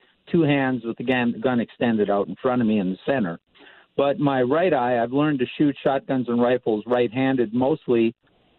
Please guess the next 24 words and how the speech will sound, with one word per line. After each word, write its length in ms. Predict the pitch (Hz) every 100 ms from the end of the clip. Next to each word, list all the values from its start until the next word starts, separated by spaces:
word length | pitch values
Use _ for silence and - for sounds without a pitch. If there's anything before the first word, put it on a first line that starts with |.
| _ -
um, 220 | 131 131
because 320 | 135 165 156
of 120 | 151 135 _
the 160 | 143 139
equipment 480 | 135 - 226 160 120
that 80 |
was 180 | 117 107
available. 600 | 110 113 110 107 98 95 -
Is 200 | - 165 165
there 380 | 185 185 170 -
enough 280 | 131 147 156 -
good 140 | 156
equipment 540 | 156 - 160 170 165 - _ -
for 340 | - 131 139 139
the, 320 | 131 123 117 _ _ _ _
um, 400 | - 120 113 127 - _
<clears throat> 280 | - 147 139
left 360 | 135 139 160 -
eye 160 | 151
dominant 480 | 143 139 147 147 135
person 440 | - 147 - 147 123
for 80 | 123
left-handed 600 | 110 131 120 127 135 117 -
shooters? 360 | 123 135 156